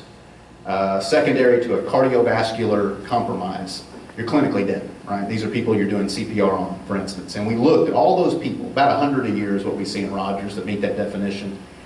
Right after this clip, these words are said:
And we said, "How many as a percentage of those people do we save?"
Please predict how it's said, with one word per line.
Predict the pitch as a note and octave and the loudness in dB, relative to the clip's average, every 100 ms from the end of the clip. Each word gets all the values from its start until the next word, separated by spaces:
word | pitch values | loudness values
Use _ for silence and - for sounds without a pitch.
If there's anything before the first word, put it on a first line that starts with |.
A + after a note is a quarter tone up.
| - - | -20 -6
And | A#2+ A#2+ | -2 0
we | A#2+ | 0
said, | A#2 B2+ - | 2 2 2
"How | - G3 | 2 2
many | D#3+ A#2+ - - | 2 0 -2 -2
as | A#2+ A#2+ | -2 0
a | A#2 | -2
percentage | - - C3+ A#2 G2+ | -4 -4 -2 -2 -2
of | - | -2
those | - A2 | 0 0
people | - - F#2+ F#2 - - - G#2+ | 0 -2 -2 -4 -6 -12 -12 -6
do | G#2 | -2
we | G#2+ | -2
save?" | - C3 G#2 - - | 0 2 2 0 -6